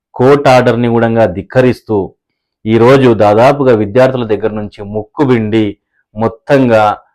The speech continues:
యాభై ఒక్క వెయ్యి రూపాయలు వాళ్ళ దగ్గర నుంచి వసూలు చేస్తా ఉన్నారు, బాజప్తా రిసిప్ట్లు ఇచ్చి కూడంగా.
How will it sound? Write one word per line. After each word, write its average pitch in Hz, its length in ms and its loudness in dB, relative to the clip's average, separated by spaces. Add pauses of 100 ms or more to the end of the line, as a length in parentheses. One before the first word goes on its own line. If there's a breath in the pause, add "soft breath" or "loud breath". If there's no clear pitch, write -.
(120)
యాభై 123 520 2
ఒక్క 120 180 -2
వెయ్యి 110 240 2
రూపాయలు 131 540 0
వాళ్ళ 113 160 2
దగ్గర 104 260 -4
నుంచి 113 200 -12
వసూలు 110 400 -2
చేస్తా 107 280 -4
ఉన్నారు, 101 320 -8
బాజప్తా 113 680 -2
రిసిప్ట్లు 113 480 -8
ఇచ్చి - 220 -12
కూడంగా. 104 420 -2